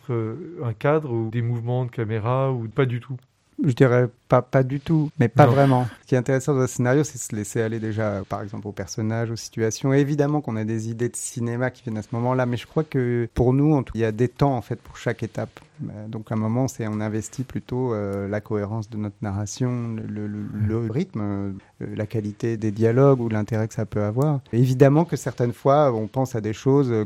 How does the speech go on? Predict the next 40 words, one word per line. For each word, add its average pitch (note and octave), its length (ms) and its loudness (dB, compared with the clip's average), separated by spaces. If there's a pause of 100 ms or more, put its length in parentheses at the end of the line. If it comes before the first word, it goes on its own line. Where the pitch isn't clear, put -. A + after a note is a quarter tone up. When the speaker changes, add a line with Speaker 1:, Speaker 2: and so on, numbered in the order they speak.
Speaker 2:
mais A2+ 160 -2
on A#2 80 -2
sait - 140 -2
pas C#3+ 120 2
encore C3+ 220 2
exactement C3 480 0
comment A#2+ 200 -2
on A#2+ 40 -2
va A#2+ 140 0
ré-, B2 200 -4
réaliser. B2 460 2
Mais A#2 120 0
pour C3+ 200 8
nous, F3 100 6
on D#3+ 140 6
part C3+ 160 -2
pas D#3 180 4
d'un A2 200 -2
grand B2+ 200 0
plaisir C3 440 0
graphique. B2 500 -6
On A#2+ 40 -4
va A2+ 120 -4
se A2 40 -6
dire, B2+ 160 -8
oh, C#3+ 100 2
on D3+ 120 2
aimerait C3+ 300 2
faire, C3+ 380 0
euh, A#2 180 0
par A2 140 -2
exemple, A2+ 280 -4
il - 20 0
y - 20 2
a A2 40 2
du G#2+ 120 -2
canevas A#2 320 2
dans A2+ 100 -2
le A2 80 -4
film. D3 220 -6